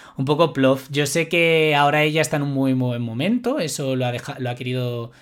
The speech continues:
eh, hacer patente, ¿no? En su tour, lo dijo en, mient-, antes de cantar, pues no sé si fue Champagne Problems o no sé qué canción fue a cantar, que de repente dijo, "Oye, chicos, estoy de verdad en mi mejor momento, estoy súper contenta, tal, no sé qué". Nosotros nos alegramos mucho,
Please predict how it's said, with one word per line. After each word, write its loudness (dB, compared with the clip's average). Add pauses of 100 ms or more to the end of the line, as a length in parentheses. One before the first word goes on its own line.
(320)
eh, -4
hacer -6
patente, -4
¿no? -2
En -4
su -6
tour, -4
lo -2
dijo -6
en, -10
mient-, -8
antes -6
de -8
cantar, -2 (360)
pues -6
no 0
sé -4
si -4
fue -6
Champagne -4
Problems -2
o -4
no -2
sé -6
qué -14
canción -6
fue -6
a -4
cantar, -4
que -6
de -2
repente -6
dijo, -8 (320)
"Oye, -2
chicos, -6
estoy -4
de 0
verdad 0
en -4
mi -2
mejor -4
momento, -2
estoy -6
súper -4
contenta, -4
tal, -2
no -4
sé -4
qué". -8
Nosotros -4
nos -4
alegramos -2
mucho, -4